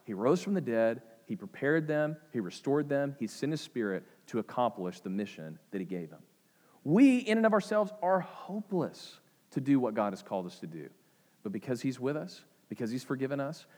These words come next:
because he rules over everything, because his Spirit is in us, we are equipped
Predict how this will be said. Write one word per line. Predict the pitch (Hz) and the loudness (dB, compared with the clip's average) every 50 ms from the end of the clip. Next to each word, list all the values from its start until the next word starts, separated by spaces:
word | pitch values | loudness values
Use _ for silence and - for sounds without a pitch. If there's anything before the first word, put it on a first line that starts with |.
| - - | -10 -8
because | 117 - 123 123 117 | -2 -2 -2 0 2
he | 143 143 | 2 2
rules | 131 131 135 143 147 143 143 | 4 4 2 2 2 0 -2
over | 127 117 101 69 | -2 -2 0 0
everything, | 92 127 139 131 - 143 139 | 0 0 -2 -2 -2 -2 -2
because | 127 107 98 120 117 120 | -4 -4 -6 -6 -6 -6
his | 127 123 | -6 -6
Spirit | - - - - 131 127 139 151 151 | -8 -12 -8 -4 0 2 2 2 2
is | - 110 98 | -2 -4 -6
in | 85 110 117 | -4 -4 -2
us, | 127 135 151 156 - - - - - _ - | -2 -2 -4 -6 -10 -18 -20 -20 -20 _ -10
we | 92 98 113 123 131 139 151 160 156 - | -4 0 2 4 6 6 6 4 2 0
are | 143 135 | 0 0
equipped | 143 139 - - - - 160 147 87 85 - - - | -2 -2 -6 -8 -6 -4 -4 -2 -4 -6 -10 -14 -20